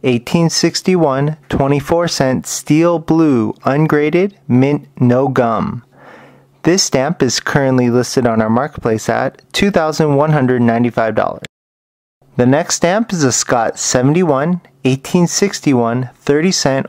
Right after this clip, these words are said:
orange, P S E X F ninety J used. This early issue stamp is currently for sale on our marketplace at one thousand five hundred dollars.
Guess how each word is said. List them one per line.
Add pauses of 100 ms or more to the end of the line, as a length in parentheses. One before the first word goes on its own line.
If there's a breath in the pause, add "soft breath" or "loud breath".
orange,
P
S
E
X
F
ninety
J
used. (640 loud breath)
This
early
issue
stamp
is
currently
for
sale
on
our
marketplace
at (240)
one
thousand
five
hundred
dollars.